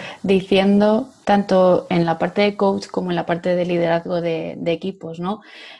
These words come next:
Eh, está ahí delante y, y es como una, a mí me gusta pensarlo como una bombilla a la que le ha ido cayendo polvo, pintura, eh, él con el paso de los años se ha ido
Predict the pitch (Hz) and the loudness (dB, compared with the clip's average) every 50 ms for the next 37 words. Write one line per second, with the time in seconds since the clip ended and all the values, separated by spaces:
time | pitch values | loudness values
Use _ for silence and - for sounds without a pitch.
0 | _ - - 175 170 165 165 165 165 160 160 156 165 165 175 _ - 185 175 - | _ -4 -2 0 0 0 -2 -2 -4 -4 -6 -6 -8 -10 -12 _ -14 -14 -6 -2
1 | 185 175 180 190 202 196 190 175 180 190 202 208 202 202 190 214 240 269 _ _ | -2 0 2 2 2 2 0 0 0 0 -2 -2 -2 -2 -4 -4 -6 -8 _ _
2 | _ _ _ - - 180 175 170 165 165 160 - - 170 170 165 165 165 165 165 | _ _ _ -8 -4 -2 -2 -2 -2 -2 -4 -6 -6 -6 -6 -4 -4 -4 -6 -6
3 | - - 190 185 180 180 175 175 175 180 175 175 180 185 180 190 190 196 202 196 | -6 -8 -6 -6 -4 -4 -4 -4 -4 -6 -6 -6 -6 -6 -4 -4 -4 -4 -4 -2
4 | 214 208 202 196 190 202 190 196 196 - 180 170 175 175 175 175 175 175 175 185 | -2 -2 -2 -2 -2 -2 -2 -2 -4 -6 -6 -6 -4 -4 -2 -2 -4 -2 -2 -2
5 | 220 226 208 190 202 233 - - _ - - - - - - - _ - - 170 | 0 0 0 0 -2 -2 -4 -8 _ -20 -20 -20 -20 -20 -20 -14 _ -2 0 0
6 | 170 170 - 175 170 165 165 170 170 170 180 180 170 170 175 170 165 156 151 - | 0 0 0 0 2 2 2 2 2 2 2 0 0 0 -2 -2 -2 -6 -4 -2
7 | 208 214 202 175 180 175 175 170 - 165 165 160 160 - 226 220 214 185 175 165 | 0 0 0 0 0 -2 -2 -2 -4 -6 -8 -8 -6 -4 -2 -2 0 -2 -2 -2
8 | 170 170 170 170 175 180 - - 175 175 170 170 165 165 156 170 175 - 175 165 | -2 -2 -4 -4 -6 -8 -8 -6 -4 -2 -2 -2 -2 -2 -2 -4 -4 -4 -6 -6
9 | 160 - - 175 175 - 175 165 170 165 165 175 180 180 170 165 - - 160 156 | -6 -6 -8 -6 -4 -4 -4 -4 -4 -6 -6 -6 -8 -8 -8 -10 -12 -12 -10 -8
10 | 160 160 170 160 156 | -6 -4 -4 -6 -6